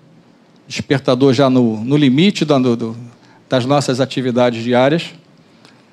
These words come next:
Aí a gente não lembra nem de falar assim, "Bom dia, mentor." "Bom dia, meu anjo de guarda." Quando chega de noite, "Meu anjo de guarda, obrigado aí, viu?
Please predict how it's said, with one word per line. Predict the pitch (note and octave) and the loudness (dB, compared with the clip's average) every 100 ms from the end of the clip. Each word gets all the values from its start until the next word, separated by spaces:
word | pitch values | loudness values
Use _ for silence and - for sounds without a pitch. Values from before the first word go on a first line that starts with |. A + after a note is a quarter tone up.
| _ _ - | _ _ -6
Aí | C3+ | 0
a | C#3 | 2
gente | C#3 C3+ C#3 | 2 0 2
não | C#3 C3 B2+ | 2 4 4
lembra | C3 C#3 C3+ | 4 2 2
nem | D#3 | 0
de | D#3+ | 0
falar | |
assim, | D#3+ C3+ | -2 0
"Bom | B2+ F3+ D#3 | 0 2 0
dia, | D3 F3 | 2 2
mentor." | C#3+ C3 B2+ G#2+ F#2+ _ _ _ _ _ _ _ _ _ _ _ _ _ _ _ _ _ _ _ | 2 0 0 -4 -4 _ _ _ _ _ _ _ _ _ _ _ _ _ _ _ _ _ _ _
"Bom | D#3 D3 | 2 4
dia, | D#3 G3 | 4 4
meu | F3+ F3 | 4 4
anjo | D3+ | 4
de | |
guarda." | D#3 D#3 B2 A2+ G#2+ - _ _ _ _ _ _ _ _ _ _ _ _ _ _ _ _ _ _ _ _ _ _ _ _ _ _ _ _ _ | 4 4 2 0 -6 -12 _ _ _ _ _ _ _ _ _ _ _ _ _ _ _ _ _ _ _ _ _ _ _ _ _ _ _ _ _
Quando | D#3 E3+ | -2 0
chega | - F3+ | 2 2
de | D3+ | 2
noite, | D3+ G3 E3+ - G#2+ F#2+ - _ | 4 4 2 -2 -16 -20 -20 _
"Meu | - C#3+ | -4 0
anjo | |
de | D3 | 2
guarda, | D3+ D#3 D3+ | 2 2 2
obrigado | D#3 D#3 D#3 | 2 2 4
aí, | D3+ C#3 | 4 4
viu? | E3 F#3 | 4 2